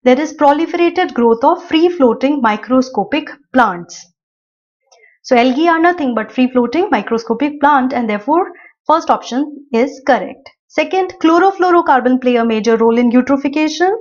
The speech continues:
No, actually chlorofluorocarbons are related to ozone depletion. Phosphorus cycle has no, no correlation with chlorofluorocarbons.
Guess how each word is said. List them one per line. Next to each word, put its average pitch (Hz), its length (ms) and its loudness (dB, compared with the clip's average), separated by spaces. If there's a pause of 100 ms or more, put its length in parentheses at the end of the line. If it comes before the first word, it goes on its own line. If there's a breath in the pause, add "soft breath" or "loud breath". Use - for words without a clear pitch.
(380 loud breath)
No, 269 480 2 (160)
actually 302 400 -2
chlorofluorocarbons 339 1040 2
are 311 100 0
related 262 460 2
to 370 200 -2
ozone 285 380 2
depletion. 233 640 -2 (380 loud breath)
Phosphorus 359 680 2
cycle 294 420 -2
has 262 260 -2
no, 254 220 4
no 262 260 2
correlation 277 640 2
with 320 180 -4
chlorofluorocarbons. 226 1160 0